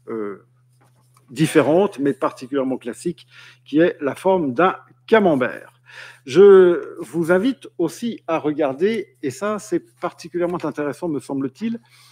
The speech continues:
à regarder le top dix des dépenses en charge nette. Au fond, vous voyez, nous avons eu une P P I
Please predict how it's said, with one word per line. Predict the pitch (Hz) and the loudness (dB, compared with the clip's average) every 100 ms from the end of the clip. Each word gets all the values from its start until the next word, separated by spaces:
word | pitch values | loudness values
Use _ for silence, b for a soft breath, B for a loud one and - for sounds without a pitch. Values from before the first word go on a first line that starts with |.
| b | b
à | 165 | -6
regarder | 151 156 151 135 151 202 - B B B B | -2 -2 0 0 0 -2 -6 B B B B
le | 156 151 | -2 0
top | - 233 | 2 0
dix | 180 233 180 127 - - - | 2 2 2 -2 -14 -20 -6
des | 143 | -2
dépenses | 151 156 170 196 214 - _ | 0 0 -2 -4 -6 -10 _
en | 165 | -10
charge | - 185 139 139 | -6 -6 -4 -4
nette. | 135 120 - _ b b b b | -4 -8 -14 _ b b b b
Au | 170 | -2
fond, | 165 226 247 220 - | 0 2 4 2 -4
vous | 165 156 165 | -6 -2 0
voyez, | 175 196 240 214 - | 0 0 -2 -4 -6
nous | 165 170 151 | -4 -2 0
avons | 165 175 196 | 0 2 0
eu | 190 147 - _ | -2 -6 -14 _
une | 175 160 160 156 147 139 123 110 _ | -8 -4 -2 0 0 0 -2 -6 _
P | 175 | -2
P | 160 180 | 2 0
I | 208 240 - | 0 -4 -8